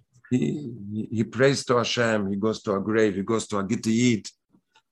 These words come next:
And things change. <coughs> By God, there's not such things. The doctor, he comes back. The doctor <coughs> checks him. Said, "I don't know. <laughs> I don't know how it happens." Very much times. This is a Yid.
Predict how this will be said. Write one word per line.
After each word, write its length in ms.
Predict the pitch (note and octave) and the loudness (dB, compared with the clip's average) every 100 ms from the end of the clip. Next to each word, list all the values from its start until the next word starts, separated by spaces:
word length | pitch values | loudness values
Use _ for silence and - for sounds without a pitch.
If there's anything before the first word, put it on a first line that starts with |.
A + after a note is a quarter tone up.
| - - | -12 -10
And 160 | - | -4
things 300 | E3 E3+ E3+ | 0 0 0
change. 580 | - F3+ E3+ B2+ - - _ _ _ - | 0 4 4 2 -6 -12 _ _ _ 0
<coughs> 600 | - - - C#4 - - | 0 -2 -4 -4 -2 -2
By 160 | B2 | 0
God, 320 | C3+ E3 - D#3 | 4 4 4 6
there's 280 | E3 B2 | 6 8
not 220 | D3+ D#3+ - | 8 6 6
such 280 | D3 C#3 | 4 6
things. 520 | - D#3+ C3 - - - _ _ - | 6 6 6 2 -8 -16 _ _ -6
The 80 | G#2+ | 0
doctor, 520 | C#3+ D#3 - D3 - - _ _ - | 2 2 2 -4 -4 -12 _ _ -6
he 160 | A2+ | -4
comes 340 | A#2+ D3 C#3 G#2 | 4 4 4 4
back. 380 | C3 C3 C3+ | 6 8 8
The 140 | - - | 6 6
doctor 380 | C3 C#3 A#3+ F#3 | 6 6 2 2
<coughs> 60 | F3 | 0
checks 300 | C#3 - - | 0 -2 -8
him. 260 | A2+ G2 - _ _ - - - | -8 -10 -20 _ _ -20 -20 -8
Said, 200 | - C3 | -4 0
"I 140 | A#2 | 2
don't 180 | A#2+ C#3 | 4 4
know. 340 | D3+ - - - | 2 2 -2 -10
<laughs> 80 | - | -6
I 1040 | G#2+ A2 G#2+ - _ _ _ _ - G#2+ | -4 -2 -4 -8 _ _ _ _ -4 4
don't 160 | B2+ D#3+ | 6 8
know 160 | D#3+ | 8
how 160 | D3+ D3+ | 10 8
it 100 | D3 | 8
happens." 680 | D#3 E3 - G#2 - - - - _ | 6 6 2 -10 -12 -16 -18 -20 _
Very 280 | F2+ C#3 E3+ | 2 4 6
much 340 | D#3 D#3 - | 6 6 4
times. 680 | - D#3 B2+ G2 - - - _ _ _ | 4 6 4 2 -12 -20 -20 _ _ _
This 200 | A#2 G#2+ | -4 -2
is 140 | C3 B2+ | -2 0
a 80 | C#3+ | 2
Yid. 380 | D#3 E3+ - | 2 2 2